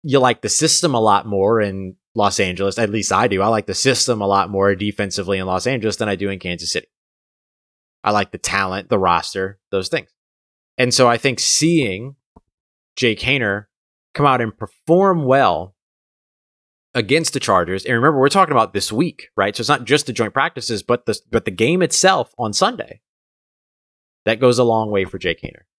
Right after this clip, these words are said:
Do I think that Jake Haener having a good performance in these last two preseason games leads to Jameis Winston being traded? No, I don't. I don't think the Saints are in position to do that. I'm gonna just be honest. I know that that's a big talking point, and there's a lot of folks that have talked about it and have asked me about it and all that.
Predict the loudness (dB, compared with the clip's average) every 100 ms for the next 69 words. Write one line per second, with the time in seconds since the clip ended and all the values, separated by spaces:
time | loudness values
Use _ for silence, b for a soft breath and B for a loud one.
0 | _ _ _ 2 4 6 2 -2 -2 -2
1 | -2 -2 -2 0 0 0 -2 -4 -4 -2
2 | -2 -2 -2 -4 0 0 -2 -8 -6 -4
3 | -6 -6 -8 -4 0 0 -2 -6 -6 -4
4 | -4 -4 -4 -4 -4 -4 -4 -6 -4 -2
5 | -4 -6 -4 -4 -4 -8 -8 -6 -6 -6
6 | -8 -4 -2 0 -4 _ _ -10 -8 -10
7 | _ _ _ -10 -6 -6 -2 0 0 -2
8 | -2 -4 -4 -6 -4 -6 -4 -4 -4 -6
9 | -8 _ _ _ _ _ -8 -6 -4 -2
10 | -2 -2 -6 -6 0 2 2 -2 -2 -4
11 | -2 -2 -2 -4 -6 -4 -4 -2 0 0
12 | -2 -2 -4 0 0 0 0 0 -2 -2
13 | 0 0 -2 0 2 2 2 2 2 0